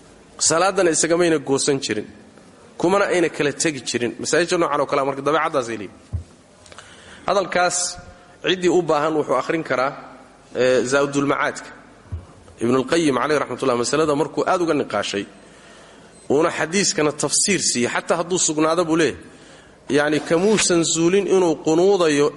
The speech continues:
xataa faaraqa dunya. Qunuudkaa waxaa laga wadaa buu leeyahay tuulul qiyaam.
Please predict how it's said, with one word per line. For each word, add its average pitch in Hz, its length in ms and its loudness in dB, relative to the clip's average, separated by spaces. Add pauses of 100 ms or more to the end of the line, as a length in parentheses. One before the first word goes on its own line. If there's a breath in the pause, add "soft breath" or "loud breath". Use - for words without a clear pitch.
(220)
xataa 190 300 0
faaraqa 170 480 0
dunya. 139 480 0 (320 loud breath)
Qunuudkaa 196 420 2
waxaa 165 240 0
laga 165 180 0
wadaa 170 260 2
buu 156 120 -4
leeyahay 143 380 0
tuulul 170 420 2
qiyaam. 135 280 2